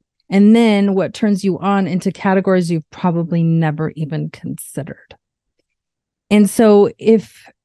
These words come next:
you find that you're really struggling in this area, you can get this course for free in our membership, in the Make It Meaningful membership, which is only thirty-nine dollars a month. So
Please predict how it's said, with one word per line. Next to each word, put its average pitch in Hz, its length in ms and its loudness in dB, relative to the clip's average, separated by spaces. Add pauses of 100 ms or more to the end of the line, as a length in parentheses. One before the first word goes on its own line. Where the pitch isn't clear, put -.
you 214 160 2
find 226 340 2
that 180 100 0
you're 185 120 -2
really 175 280 -2
struggling 170 680 -4
in 170 160 0
this 160 220 -4
area, 170 480 0 (460)
you 208 300 4
can 269 280 4
get 233 240 2
this 226 220 0
course 214 320 -4
for 208 200 -4
free 214 520 0
in 240 580 4 (220)
our 208 120 0
membership, 196 540 -2
in 180 120 -4
the 180 60 0
Make 180 240 -2
It 208 100 -2
Meaningful 196 500 -2
membership, 180 560 -2
which 170 160 -10
is 180 160 -10 (100)
only 339 360 -4
thirty-nine 262 520 0
dollars 208 400 0
a 196 120 -2
month. 190 400 -2 (340)
So 180 540 0